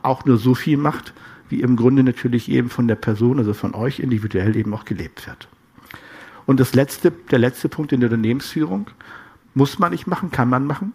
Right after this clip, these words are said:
möchte man im Grunde eben auch im Unternehmen, im Team, äh, sich nachhaltiger bewegen.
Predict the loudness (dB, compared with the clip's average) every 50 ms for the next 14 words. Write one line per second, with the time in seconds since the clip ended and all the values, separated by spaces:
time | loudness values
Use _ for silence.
0 | -2 0 0 0 0 0 0 2 2 2 2 2 2 2 4 4 4 2 0 0
1 | -2 -2 0 0 0 -2 -4 -8 -14 -4 2 2 2 4 2 -2 0 2 2 4
2 | 4 4 4 4 2 0 -2 -2 -2 -2 -4 0 2 2 2 2 0 -4 -8 -10
3 | _ -20 -20 -20 -20 -20 -20 -20 -20 -20 -10 -2 0 2 4 4 4 4 4 2
4 | 2 0 -2 -6 -12 -20 -20 -20 _ _ _ _ _ _ _ _ _ _ 0 0
5 | 0 0 0 -2 0 2 2 2 2 2 2 2 2 0 0 0 0 0 0 0
6 | -2 0 0 0 0 -2 -4 -8